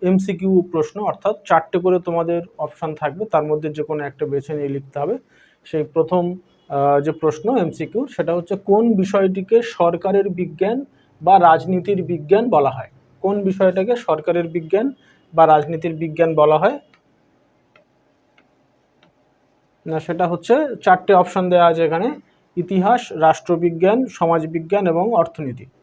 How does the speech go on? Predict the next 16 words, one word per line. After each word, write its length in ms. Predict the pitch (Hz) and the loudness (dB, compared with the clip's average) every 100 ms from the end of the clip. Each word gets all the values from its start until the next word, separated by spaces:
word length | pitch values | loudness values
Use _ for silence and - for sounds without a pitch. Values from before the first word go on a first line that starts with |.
| _ _ _ | _ _ _
সরকারের 580 | - 175 170 170 196 190 | -2 4 4 4 2 2
বিজ্ঞান 560 | 180 165 165 226 302 - _ _ _ _ _ _ _ _ _ _ _ - | 0 0 4 4 4 -6 _ _ _ _ _ _ _ _ _ _ _ -10
বা 380 | 156 175 254 - - | 0 2 2 0 -2
রাজনীতির 600 | 165 160 165 170 160 143 | 4 4 4 -2 -4 -6
বিজ্ঞান, 360 | 127 127 - - _ _ _ _ _ _ _ _ _ _ _ _ _ _ - | -8 -12 -14 -14 _ _ _ _ _ _ _ _ _ _ _ _ _ _ -4
এর 100 | 175 | 0
উত্তর 320 | 175 180 196 | 2 2 2
হচ্ছে 320 | 202 196 320 311 - | 0 -2 -6 -6 -10
রাষ্ট্রবিজ্ঞান, 800 | 151 160 160 - 165 127 127 113 - | -2 0 0 -2 -2 -4 -8 -14 -10
কারণ 200 | 170 180 | -6 0
রাষ্ট্রবিজ্ঞানের 800 | 156 147 - 175 170 160 175 180 | 0 0 -2 -6 -6 -4 -4 -4
সাথেই 480 | 175 165 208 285 - _ _ - | -4 -4 -2 -4 -6 _ _ -6
রাজনীতি, 640 | 143 143 143 156 151 233 - | 2 2 2 -2 -4 -6 -6
সরকার, 480 | - 139 127 185 | -4 -4 -2 -2
এই 100 | 165 | -2
বিষয়গুলো 600 | 131 127 139 139 160 240 | -2 -6 -4 -4 0 -2